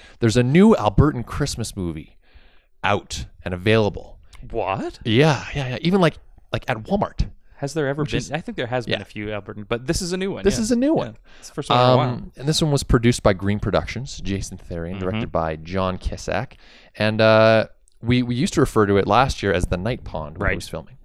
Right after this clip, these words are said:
Speaker 2: Right.
Speaker 1: But now it's called Miracle on Christmas Lake.
Speaker 2: Mm-hmm.
Speaker 1: And
Speaker 2: Why is that?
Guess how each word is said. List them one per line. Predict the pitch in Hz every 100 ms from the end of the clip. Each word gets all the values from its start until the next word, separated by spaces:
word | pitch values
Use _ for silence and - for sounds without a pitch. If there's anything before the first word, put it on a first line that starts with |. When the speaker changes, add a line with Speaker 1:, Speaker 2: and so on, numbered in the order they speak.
| -
Speaker 2:
Right. | 104 101 -
Speaker 1:
But | - 110
now | 120 139
it's | 117
called | - 104 95
Miracle | 95 113 139 135 131
on | 85 78
Christmas | - - - -
Lake. | - -
Speaker 2:
Mm-hmm. | - 110 107 127 175 107 98 -
Speaker 1:
And | - 92
Speaker 2:
Why | 160
is | -
that? | 180 143